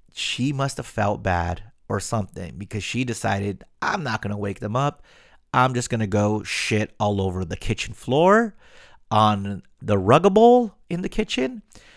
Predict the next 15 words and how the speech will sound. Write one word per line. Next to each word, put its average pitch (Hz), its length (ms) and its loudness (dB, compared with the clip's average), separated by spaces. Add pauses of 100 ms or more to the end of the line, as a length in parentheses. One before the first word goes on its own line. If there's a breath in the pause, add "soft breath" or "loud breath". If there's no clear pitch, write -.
(180 soft breath)
you 147 120 -4
know, 123 200 2
in 117 80 -4
the 110 80 0
dining 135 400 0
room, 240 320 2
just - 200 -8
a 202 40 -2
little 175 240 2
poop 180 320 0
here, 170 300 0
a 190 40 -4
little 156 180 2
poop - 260 -2
there." 170 380 4